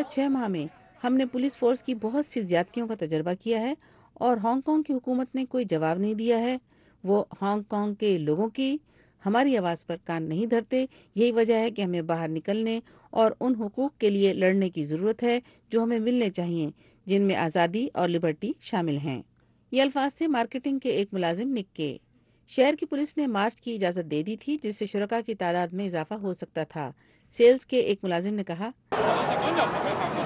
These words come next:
"جی ہاں، مجھے ہانگ کانگ کے لیے نیک امیدیں ہیں۔ کیونکہ آپ لوگوں کو دیکھیں، وہ پیچھے ہٹنا نہیں چاہتے۔ میرا خیال ہے کہ ہمیں ایک امید رکھنی چاہیے۔" یہ الفاظ تھے سیلز کے ایک ملازم کے۔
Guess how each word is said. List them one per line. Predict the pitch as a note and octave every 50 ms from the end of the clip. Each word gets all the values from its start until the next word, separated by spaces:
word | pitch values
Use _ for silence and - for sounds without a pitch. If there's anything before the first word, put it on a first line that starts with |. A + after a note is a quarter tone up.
| - G4+ B4 B4 A4+ A#4 A4+ B4+ B4+ - - C5 C5 B4 B4 - -
"جی | C4
ہاں، | D#4+ D#4 C4+ F#3+ D3+ - - - - - - - A3
مجھے | A#3+ A#3+ B3+
ہانگ | B3 A#3+ A#3+ B3+ B3
کانگ | - C4+ C4+
کے | C4 - C4
لیے | A#3 A#3 A#3 A3+
نیک | G#3 G3+ G3 F#3+ -
امیدیں | F3+ E3+ E3 D#3+ D#3 D#3+ D3+
ہیں۔ | C#3+ D#3 D3 B2+ - - _ _ _ _ _ _ _ _ _ _ _
کیونکہ | - G3+ G3+ G3 A3
آپ | F#3+ F#3 F#3+ G3+
لوگوں | G3 F#3 F#3 G#3
کو | A3+ -
دیکھیں، | A3+ F#3+ F3+ E3 - B3 C#4+ F4 _ -
وہ | A3+
پیچھے | G#3 - G3+ G3+ - B3+ A#3+
ہٹنا | A3 G#3 - A#3+
نہیں | B3+ C#4 D#4 D#4+
چاہتے۔ | - A3+ F3+ E3 - E3+ D3+ D#3+ _ _ _ _ _ _ -
میرا | A3+ B3+ B3+ C4+ C4
خیال | - B3 A3 G#3+ G#3+
ہے | G#3+ G#3+
کہ | A3 - G#3+
ہمیں | G3 F#3+ F3+ F3+ F3+ F#3 -
ایک | - G3 G3 G3 -
امید | F3+ E3 D#3+ E3 F#3+ A#3 -
رکھنی | G#3 F3+ - F3+ D#3
چاہیے۔" | D3 - C#3+ D3 D3+ D3+ D3 C#3 - - _ _ _ _ _ _ _ _
یہ | - A#3 A#3+
الفاظ | A#3+ B3 - B3+ A#3 B3 A#3+
تھے | - - C#4 D#4+ G4 _ _ _ _ _
سیلز | - - - A#3+ A#3 A3+ G#3 -
کے | - G3
ایک | E3 - - G3 G3 G#3
ملازم | G3 F3+ D#3+ D#3 D#3+ D3+
کے۔ | D3 - D3+ D3 C3